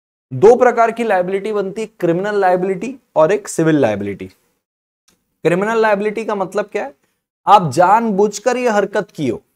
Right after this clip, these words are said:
जानबूझकर आपका इंटेंशन गलत था, आप लोगों का पैसा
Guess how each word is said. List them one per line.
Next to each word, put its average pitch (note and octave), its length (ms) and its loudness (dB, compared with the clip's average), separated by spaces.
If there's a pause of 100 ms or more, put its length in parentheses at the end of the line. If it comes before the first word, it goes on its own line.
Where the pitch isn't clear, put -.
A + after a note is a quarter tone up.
(180)
जानबूझकर G3 800 2
आपका F#3 280 4
इंटेंशन F#3+ 560 -2
गलत F#3+ 340 2
था, G3+ 60 2
आप D#3+ 520 2
लोगों E3+ 340 -2
का D#3+ 120 -4
पैसा E3 340 -4